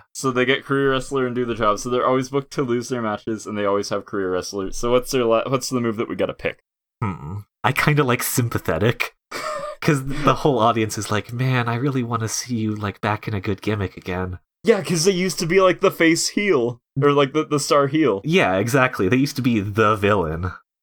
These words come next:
Speaker 1: Uh-huh.
Speaker 2: And now they're fucking
Speaker 1: Yeah, I like that a lot.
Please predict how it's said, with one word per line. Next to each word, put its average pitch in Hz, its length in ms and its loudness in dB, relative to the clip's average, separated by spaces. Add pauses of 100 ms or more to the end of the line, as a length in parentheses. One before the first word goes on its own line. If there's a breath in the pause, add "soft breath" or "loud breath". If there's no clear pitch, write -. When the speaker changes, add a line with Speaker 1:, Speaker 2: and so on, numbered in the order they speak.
(160)
Speaker 1:
Uh-huh. 120 540 4 (460)
Speaker 2:
And 117 160 2
now 120 160 4
they're 123 160 4
fucking 110 600 0 (380)
Speaker 1:
Yeah, 165 840 4 (220)
I 160 100 8
like 165 280 4
that 165 200 2
a - 40 2
lot. 143 440 4